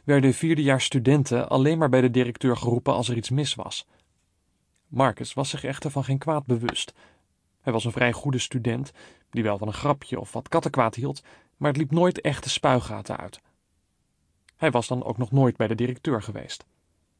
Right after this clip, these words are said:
Met een bonkend hart klopte hij op de deur. "Binnen," klonk het streng. Marcus haalde even diep adem en ging het kantoor van de directeur binnen.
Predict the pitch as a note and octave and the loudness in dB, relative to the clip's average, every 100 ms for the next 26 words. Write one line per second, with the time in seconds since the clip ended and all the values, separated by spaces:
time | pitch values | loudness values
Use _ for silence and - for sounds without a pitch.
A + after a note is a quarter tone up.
0 | _ _ _ _ _ _ - C#3+ - B2 | _ _ _ _ _ _ -8 -8 -2 -2
1 | G#2+ A#2+ D3 C#3 G#2+ G#2 C3 - - C#3 | 0 2 2 -2 -4 -2 -4 -4 -2 -2
2 | - B2+ A#2+ A#2+ B2 A2 - - _ _ | 0 0 2 2 2 0 -4 -12 _ _
3 | _ _ _ _ - A#2+ C#3 D3+ F3+ _ | _ _ _ _ -6 4 6 6 4 _
4 | _ _ _ _ - A#2+ G#2 G#2 - G#2+ | _ _ _ _ -2 0 0 -8 -10 -10
5 | G#2+ - _ _ _ _ _ _ _ _ | -10 -14 _ _ _ _ _ _ _ _
6 | _ _ - A#2 B2+ C#3 C#3 C#3+ C3 C3+ | _ _ 0 0 0 -4 -2 -2 -2 -2
7 | B2+ G#2 D#3 - B2 C3+ D3 - - - | -2 -4 -2 0 0 -2 -4 -10 -20 -6
8 | D#3+ C#3 E3+ D#3 - C3+ C#3+ C3+ C3 B2 | -4 0 0 0 0 0 4 4 4 2
9 | A#2 A2+ - G#2+ G2+ F#2+ A2 | 2 -2 -2 -4 -4 -6 -12